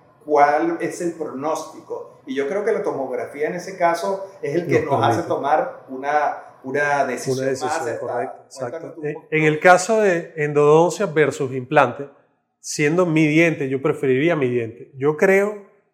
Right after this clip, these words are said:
Speaker 2: y casi siempre se lo digo a mis pacientes, la mejor endodoncia es la que no se hace. Si
Speaker 1: Claro.
Speaker 2: yo puedo evitar hacer un tratamiento endodóntico, y ahorita podemos hablar un poquito más de eso, eh, voy a tratar de evitarlo.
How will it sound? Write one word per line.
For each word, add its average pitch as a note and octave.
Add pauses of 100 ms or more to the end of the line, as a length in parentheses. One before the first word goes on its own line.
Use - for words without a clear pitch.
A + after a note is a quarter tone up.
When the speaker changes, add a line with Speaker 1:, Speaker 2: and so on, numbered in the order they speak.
(140)
Speaker 2:
y C#3
casi D3+
siempre F3+
se E3
lo C#3
digo C3
a E3
mis D#3+
pacientes, C3+ (460)
la C#3+
mejor D3
endodoncia F#3
es C#3+
la D#3+
que D3
no C3
se C3+
hace. C3
Si -
Speaker 1:
Claro. C3
Speaker 2:
yo D3+
puedo F3+
evitar F3
hacer D#3+
un D#3+
tratamiento D3+
endodóntico, C#3+
y C3
ahorita B2
podemos C#3
hablar C3
un C#3
poquito C3+
más C#3
de D3
eso, - (600)
eh, C#3+
voy E3
a F#3+
tratar D3+
de D#3
evitarlo. B2